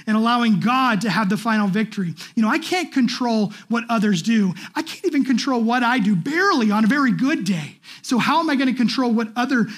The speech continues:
people do? I can't control the hearts of others. I can't stop racists from hating. I can't stop sexists from degrading. I can't stop elitists from power trips. But what I can control is me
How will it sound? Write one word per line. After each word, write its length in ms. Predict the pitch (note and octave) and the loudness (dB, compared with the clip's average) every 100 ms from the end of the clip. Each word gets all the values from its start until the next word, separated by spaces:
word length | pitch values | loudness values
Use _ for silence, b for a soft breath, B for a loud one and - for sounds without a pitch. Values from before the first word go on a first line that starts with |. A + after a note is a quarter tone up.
| B | B
people 340 | - A#3 A3 F#3+ | -2 0 0 0
do? 240 | F3 F#3 | 0 0
I 100 | A#3 | 0
can't 280 | C#4 D4+ C#4 | 0 -2 0
control 320 | A#3+ C4+ B3+ | -2 0 0
the 100 | G#3 | 0
hearts 520 | - A#3 A3+ A3+ - B B | 0 -2 -2 -6 -20 B B
of 160 | G3+ F#3+ | -2 0
others. 300 | G#3+ G3+ F#3+ | 2 2 -2
I 80 | G3 | -2
can't 240 | B3 G#3+ | -2 -2
stop 220 | A#3+ G#3+ | -2 -2
racists 520 | F3+ G#3+ A#3 - G#3 - | -2 -2 -2 -2 -4 -2
from 140 | G3+ | -2
hating. 360 | D#3+ A#3 A3 F#3+ | 0 0 0 0
I 100 | F#3+ | -2
can't 240 | A#3+ A3 | -2 -2
stop 160 | B3 A3 | -2 -4
sexists 560 | - B3 B3 A#3+ - | -4 -4 -4 -4 -6
from 320 | - - A3+ | -8 -4 0
degrading. 480 | G#3 E3+ A3+ B3 G#3+ | 2 2 2 2 2
I 80 | G3+ | 0
can't 240 | G3+ A#3 | 0 -2
stop 220 | - A#3+ A#3 | -2 -4 -2
elitists 520 | G3+ A3+ C4+ A3 - | 0 2 2 0 -6
from 320 | - - G#3+ | -14 -4 -2
power 360 | F#3 A#3+ C#4+ B3+ | 0 0 2 0
trips. 260 | B3 F3 | -2 -4
But 160 | - A#3+ | -4 -4
what 160 | A3+ | 0
I 100 | G#3+ | 0
can 340 | G3+ - C4+ C4 | 0 0 0 2
control 460 | A#3+ - G#3 F#3+ B B | 0 0 -2 -2 B B
is 200 | A3 E3+ | -8 -6
me 520 | E3+ F#3+ A3+ F#3+ F3+ | 0 2 4 4 0